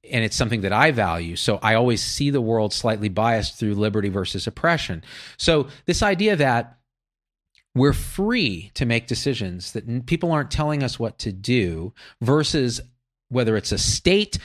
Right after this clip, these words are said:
whether it's a family member, whether it's part of your own tribe pushing back on you and telling you how to live your life or how to think, people rebel against that who value this particular thing. Now, this is where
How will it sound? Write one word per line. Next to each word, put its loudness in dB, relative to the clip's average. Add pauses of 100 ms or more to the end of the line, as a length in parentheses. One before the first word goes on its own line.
(120)
whether 0
it's -2
a -6
family 0
member, 2
whether 0
it's -6
part 2
of 2
your 2
own 0
tribe 0 (320)
pushing 2
back 2
on -2
you -2
and -4
telling -4
you 0
how 2
to 2
live 2
your 0
life 2
or 0
how 2
to 0
think, -2 (680)
people -2
rebel 2
against 0
that 0
who -2
value 2
this 0
particular -2
thing. 0
Now, 0
this 0
is -2
where -2